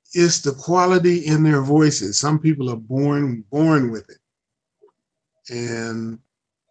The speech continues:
they have such a quality that when they open their mouths,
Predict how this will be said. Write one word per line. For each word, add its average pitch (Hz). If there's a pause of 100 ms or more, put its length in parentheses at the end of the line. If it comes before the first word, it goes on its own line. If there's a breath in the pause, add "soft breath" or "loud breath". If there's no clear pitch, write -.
they 143
have 143
such 147
a 120
quality 147
that 120
when 131
they 135
open 143
their 123
mouths, 131